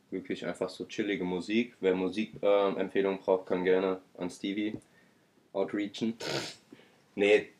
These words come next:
da passt die Musik echt. Einfach mal wirklich so das Fenster aufmachen, schon mal so dein bezogenes Bett, wenn ihr es vorher bezogen habt, einfach auf, dass ein bisschen frische Luft reinkommt. Und dann einfach Nose Breathing und vielleicht so eine kleine Stretching-Routine oder so. Einfach ein paar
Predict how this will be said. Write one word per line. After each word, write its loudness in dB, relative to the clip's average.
da 8
passt -4
die -4
Musik -2
echt. 4
Einfach 0
mal 4
wirklich 2
so 6
das -10
Fenster 2
aufmachen, 2
schon -2
mal 4
so 4
dein 2
bezogenes 2
Bett, 2
wenn -2
ihr 0
es -8
vorher -2
bezogen -2
habt, -4
einfach -4
auf, -2
dass -6
ein -4
bisschen -10
frische -8
Luft -2
reinkommt. 2
Und -2
dann 6
einfach 2
Nose 2
Breathing 4
und -4
vielleicht 0
so -2
eine 2
kleine -2
Stretching-Routine -4
oder -2
so. -4
Einfach -6
ein -8
paar -2